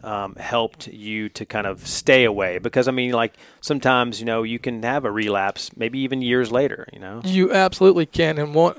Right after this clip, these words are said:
Speaker 2: you know, some of the things that I learned, um, it was a crazy story, but we learned when I was inpatient about a doctor who achieved twenty-one years of sobriety, and the first thought that went in his mind when he turned twenty-one, like, "I'm legal."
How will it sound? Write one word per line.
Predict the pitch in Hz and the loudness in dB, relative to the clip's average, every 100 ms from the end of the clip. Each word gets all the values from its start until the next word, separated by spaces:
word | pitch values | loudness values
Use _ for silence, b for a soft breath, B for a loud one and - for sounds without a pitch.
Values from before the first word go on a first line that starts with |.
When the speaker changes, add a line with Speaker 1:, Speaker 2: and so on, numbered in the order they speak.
| 175 | -6
Speaker 2:
you | 165 | -2
know, | 151 143 | 0 0
some | - 180 | 2 4
of | 175 | 4
the | 160 | 2
things | 175 165 | 0 2
that | 156 151 | 4 4
I | |
learned, | 139 147 175 156 | 4 2 0 0
um, | 156 147 139 135 B B B B _ | -2 -2 -4 -8 B B B B _
it | 180 | 4
was | 180 160 | 6 4
a | |
crazy | - - 175 170 165 | 4 6 6 6 -2
story, | - 175 220 | 0 2 2
but | 139 139 - 165 | 2 0 0 0
we | 156 | 0
learned | 160 165 156 - - _ - | 0 -2 -6 -14 -20 _ -4
when | 156 | 0
I | 147 | 0
was | 139 165 | 0 -2
inpatient | 156 165 226 - | -2 0 0 -2
about | 151 135 139 | -2 0 0
a | 123 | 2
doctor | 151 196 - 147 131 | 2 0 2 0 2
who | 143 139 151 - _ - | 0 -4 -6 -14 _ -16
achieved | 151 - 170 160 - | -8 -4 -2 -4 -2
twenty-one | 175 170 170 165 | -2 -2 -4 -2
years | 175 156 | -2 -2
of | |
sobriety, | - 160 139 143 190 131 | 0 2 2 2 2 0
and | 120 | -6
the | 117 | -8
first | - - 175 - | -2 2 2 0
thought | 160 160 | -2 0
that | 160 | -2
went | 156 156 | -4 -4
in | 151 | -6
his | 139 | -6
mind | 160 165 | -4 -4
when | 139 | -4
he | |
turned | 143 156 147 135 | -6 -6 -6 -4
twenty-one, | 165 165 151 165 160 b b b b | 0 0 0 -2 -4 b b b b
like, | 165 - _ - - | 0 0 _ -10 0
"I'm | 170 | 6
legal." | 160 220 127 | 6 6 0